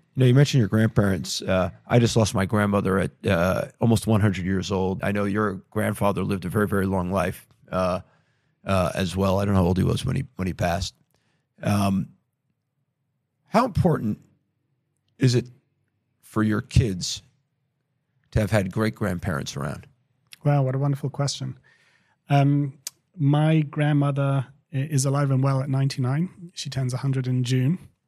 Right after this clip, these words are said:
Speaker 2: Um, and she's a central feature in the lives of all of us. There's no question. Um, and it,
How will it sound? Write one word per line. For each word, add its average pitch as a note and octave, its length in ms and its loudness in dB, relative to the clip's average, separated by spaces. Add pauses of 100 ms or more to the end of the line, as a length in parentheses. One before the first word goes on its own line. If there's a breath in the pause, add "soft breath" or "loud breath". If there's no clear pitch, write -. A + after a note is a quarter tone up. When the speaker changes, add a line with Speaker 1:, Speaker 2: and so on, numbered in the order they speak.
(800 soft breath)
Speaker 2:
Um, B2+ 380 4 (160)
and C#3 180 4
she's D3 180 2
a C#3 40 2
central C#3+ 420 -2
feature C#3+ 460 -6
in B2 280 -2
the C3 80 -8
lives B2+ 240 -2
of A#2+ 120 0
all B2 160 -2
of A2 100 -12
us. - 260 -14 (160)
There's C#3 180 -4
no B2+ 140 -4
question. C#3 480 -14 (720)
Um, B2 580 -2 (720)
and C3+ 180 4
it, D3 140 -6